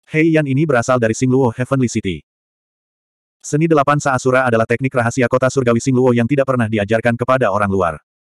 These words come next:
Hanya murid sejati yang memiliki kualifikasi untuk memahaminya. Oleh karena itu, ketika mereka melihat Ye Chen Feng memadatkan delapan lingkaran cahaya, banyak orang salah mengira bahwa dia berasal dari kota surgawi Xingluo. Bagaimana, bagaimana dia bisa tahu seni delapan Saasura?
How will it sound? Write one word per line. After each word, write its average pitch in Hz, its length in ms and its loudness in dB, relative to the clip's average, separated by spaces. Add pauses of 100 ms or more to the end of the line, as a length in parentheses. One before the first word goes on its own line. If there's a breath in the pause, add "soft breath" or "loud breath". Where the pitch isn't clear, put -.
(340)
Hanya 151 160 2
murid 143 240 2
sejati 127 400 0
yang 127 80 2
memiliki 110 320 0
kualifikasi 123 640 0
untuk 131 240 -4
memahaminya. 95 480 -2 (760)
Oleh 147 220 0
karena 139 240 0
itu, 120 320 0 (160)
ketika 165 320 2
mereka 135 240 0
melihat 113 240 0
Ye 110 80 -2
Chen 113 160 -2
Feng 127 160 -2
memadatkan 113 400 0
delapan 107 320 0
lingkaran 123 320 0
cahaya, 131 320 0 (240)
banyak 117 240 0
orang 110 240 -2
salah 123 160 0
mengira 113 320 0
bahwa 107 240 2
dia 135 160 2
berasal 123 260 0
dari 101 220 0
kota 135 240 0
surgawi 120 400 -2
Xingluo. 90 400 -2 (800)
Bagaimana, 139 560 2 (160)
bagaimana 147 480 2
dia 147 80 2
bisa 127 240 0
tahu 123 160 2
seni 127 240 -2
delapan 113 320 0
Saasura? 101 480 -2